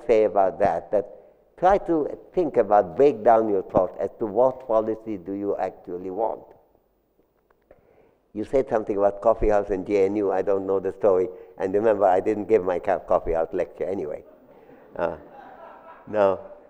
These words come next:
So there was the institute, uh, question that somebody asked. I, I think institutional combination is very important,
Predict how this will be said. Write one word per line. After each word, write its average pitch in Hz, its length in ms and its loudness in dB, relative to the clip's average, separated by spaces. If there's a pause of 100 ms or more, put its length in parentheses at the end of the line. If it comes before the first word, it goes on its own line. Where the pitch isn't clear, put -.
(380)
So 147 160 6
there 156 160 6
was 180 180 4
the 143 140 6
institute, 165 840 2
uh, 90 320 6
question 101 560 0
that 90 200 -4
somebody 90 440 -2
asked. 80 260 -6 (460)
I, 123 420 4
I 180 60 6
think 180 300 2
institutional 139 840 0
combination 110 720 2
is 95 120 -2
very 104 240 4
important, 113 480 0